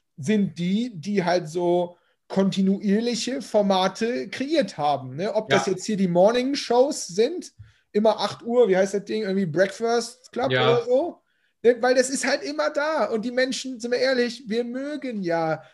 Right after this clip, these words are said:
Speaker 1: Kontinuität. Und auch wenn ich morgen mir das nicht anhöre, weiß ich aber, dass es übermorgen wieder sein wird. Das ist
Speaker 2: Ja.
Speaker 1: etwas, was die Menschen mögen.
Speaker 2: Ja.
Speaker 1: Ne?
Speaker 2: Ja.
Speaker 1: Und ob du das jetzt täglich machst, weil du es kannst und es dir was bringt,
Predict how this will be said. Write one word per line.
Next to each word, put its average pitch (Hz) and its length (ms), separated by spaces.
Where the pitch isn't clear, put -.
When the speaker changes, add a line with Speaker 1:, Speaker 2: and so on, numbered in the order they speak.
Speaker 1:
Kontinuität. 165 1300
Und 233 160
auch 226 320
wenn 233 100
ich 220 140
morgen 247 300
mir 233 100
das 220 160
nicht 214 180
anhöre, 185 680
weiß 214 300
ich 208 200
aber, 196 240
dass 196 180
es 196 140
übermorgen 208 500
wieder 220 220
sein 143 340
wird. 143 240
Das 175 200
ist - 120
Speaker 2:
Ja. 139 140
Speaker 1:
etwas, 196 260
was 196 100
die 202 80
Menschen 214 360
mögen. 175 440
Speaker 2:
Ja. 120 360
Speaker 1:
Ne? 202 160
Speaker 2:
Ja. 220 80
Speaker 1:
Und 190 500
ob 196 180
du 208 60
das 180 160
jetzt 151 160
täglich 254 400
machst, 175 520
weil 151 100
du 139 60
es - 100
kannst 247 440
und 156 320
es 151 140
dir 170 120
was 139 160
bringt, 208 400